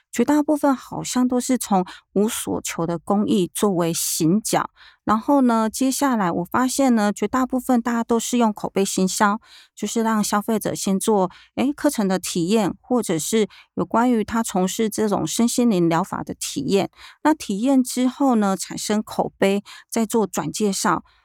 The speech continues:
我发觉第一季里头有这样子的一个共同特色。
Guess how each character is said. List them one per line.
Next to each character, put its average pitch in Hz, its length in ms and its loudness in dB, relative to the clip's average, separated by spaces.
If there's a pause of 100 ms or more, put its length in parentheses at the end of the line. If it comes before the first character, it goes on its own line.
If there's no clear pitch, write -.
(140)
我 208 80 -2
发 294 180 2
觉 262 180 2
第 269 240 2
一 254 60 2
季 254 260 0
里 160 240 -2
头 170 220 -6
有 160 140 -2
这 233 120 -4
样 226 160 2
子 180 280 -6
的 185 120 0
一 170 80 2
个 170 280 0
共 254 180 0
同 180 180 -2
特 220 240 0
色。 - 320 0